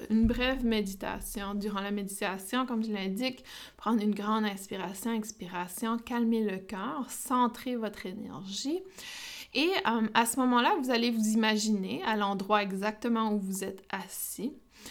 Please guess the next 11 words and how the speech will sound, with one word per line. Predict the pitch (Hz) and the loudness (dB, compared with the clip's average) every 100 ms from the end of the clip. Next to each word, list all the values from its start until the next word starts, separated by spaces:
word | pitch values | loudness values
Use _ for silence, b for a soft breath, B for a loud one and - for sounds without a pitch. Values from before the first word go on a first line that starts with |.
| B B | B B
Par | 247 247 | 10 10
la | 240 | 10
suite, | 220 - 262 262 - | 4 0 0 0 2
imaginez | 226 226 214 208 226 277 | 4 6 4 4 4 6
un | 247 196 | 4 2
peu | 190 254 | 0 -2
comme | 277 262 220 | 0 2 2
si | 220 - 277 | 2 -2 -4
vous | 254 | -4
prenez, | - - 214 214 233 247 247 | -6 -2 0 2 4 4 2
euh, | 208 190 196 | -2 -2 -2